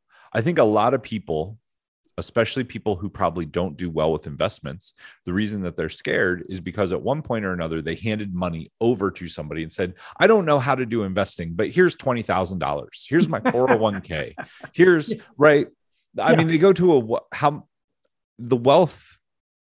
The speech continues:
Speaker 1: we-, wealth advisor market is a very interesting market, right? I'm gonna take two percent of everything and I'm gonna put it in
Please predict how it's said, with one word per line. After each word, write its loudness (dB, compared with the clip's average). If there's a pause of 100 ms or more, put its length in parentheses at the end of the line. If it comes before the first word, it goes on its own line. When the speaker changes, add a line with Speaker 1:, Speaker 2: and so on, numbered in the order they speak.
(140)
Speaker 1:
we-, 0 (140)
wealth 2
advisor -2
market -4 (100)
is -4
a -6
very 0
interesting -8
market, -12
right? 0 (300)
I'm -2
gonna -4
take -2 (440)
two 0
percent -2 (600)
of -2
everything -4 (340)
and -2
I'm -4
gonna -4
put -4
it -4
in -10